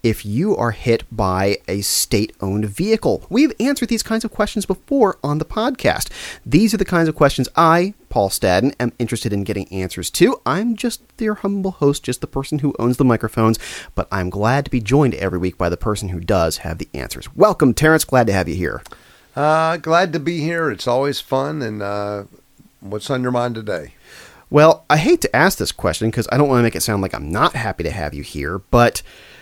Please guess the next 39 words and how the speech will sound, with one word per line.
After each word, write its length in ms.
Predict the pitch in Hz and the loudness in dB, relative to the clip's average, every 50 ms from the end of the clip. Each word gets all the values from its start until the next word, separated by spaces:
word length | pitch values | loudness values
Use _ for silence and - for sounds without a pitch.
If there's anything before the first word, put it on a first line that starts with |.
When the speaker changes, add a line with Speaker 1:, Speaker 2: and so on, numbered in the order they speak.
| - _ _ _ _ _ _ _ | -20 _ _ _ _ _ _ _
Speaker 1:
we've 100 | - 208 | 6 6
been 80 | 220 233 | 8 8
talking 340 | 247 285 294 320 - 285 240 | 8 6 6 6 6 6 6
about 300 | 196 190 165 143 - - - | 8 8 6 6 4 2 0
representing 520 | 131 123 135 127 - 123 120 113 110 104 | 2 4 4 4 4 2 2 2 2 0
yourself 580 | 98 90 - - - - 123 113 110 - - - - | 0 -2 0 0 4 4 4 4 4 4 0 0 -4
in 140 | 98 92 - | -8 -8 -8
court 580 | - - - - 135 113 92 92 - - - - | -8 -6 -2 2 4 4 4 2 0 -4 -8 -10
the 80 | - | -6
past 400 | - 110 110 98 92 90 - - | -4 -2 0 0 0 0 -2 -2
week. 240 | 101 113 123 123 - - - - - _ _ _ _ _ _ _ _ _ _ _ _ _ _ - | 2 2 2 2 2 -2 -16 -20 -20 _ _ _ _ _ _ _ _ _ _ _ _ _ _ 2
Is 140 | - 277 - | 2 4 6
there 120 | 403 453 | 6 6
a 40 | 466 | 4
time 420 | 453 - 302 359 349 349 359 339 320 | 4 2 2 4 6 6 6 8 6
when 80 | 311 | 6
it 80 | 302 - | 6 4
might 180 | 240 262 269 | 2 2 2
be 100 | - 262 | 2 2
better 280 | 185 156 165 175 185 185 | 4 6 6 8 8 6
for 400 | 185 - - 165 156 143 143 139 | 4 2 0 -2 -2 0 -2 -4
you 540 | 131 117 123 135 165 208 226 269 294 285 269 | -6 -8 -8 -8 -6 -2 0 2 2 2 2
just 200 | 302 285 - - | 2 -2 -2 -2
not 220 | 262 277 285 - | -2 -2 -4 -6
to 60 | - | -4
be 160 | - 285 277 277 | -2 0 0 2
involved, 580 | 247 226 - - 180 233 285 320 330 330 - | 0 0 0 0 0 0 0 0 -2 0 4
when 80 | 185 170 | 4 4
it's 80 | 170 | 4
better 220 | 165 - 139 170 240 | 4 4 4 4 4
for 120 | - - | 2 -2
somebody 260 | - - 233 247 254 | -4 -2 -2 -2 -2
to 40 | 247 | 0
not 380 | 180 135 107 120 160 233 - - | 0 2 2 2 0 -2 -4 -6
have 260 | - 165 175 226 226 | -6 -4 -4 -2 0
a 60 | 214 | 0
lawyer 520 | 190 143 113 117 135 175 196 220 233 208 - | 0 2 2 4 4 4 4 2 0 -2 0
at 160 | - 123 - - _ | -2 -4 -4 -4 _
all? 500 | - 107 107 127 190 285 359 370 330 - | 0 2 2 4 4 4 2 2 0 0